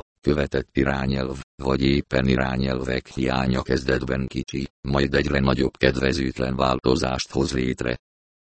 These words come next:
És legyen valamely intézmény, szervezet,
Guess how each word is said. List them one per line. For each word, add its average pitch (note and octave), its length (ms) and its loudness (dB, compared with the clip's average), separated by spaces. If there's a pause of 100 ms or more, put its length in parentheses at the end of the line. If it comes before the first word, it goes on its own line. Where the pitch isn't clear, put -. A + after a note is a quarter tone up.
(120)
És D#2+ 240 -4
legyen F2 340 2
valamely E2+ 440 4
intézmény, E2+ 760 2 (160)
szervezet, F2+ 760 0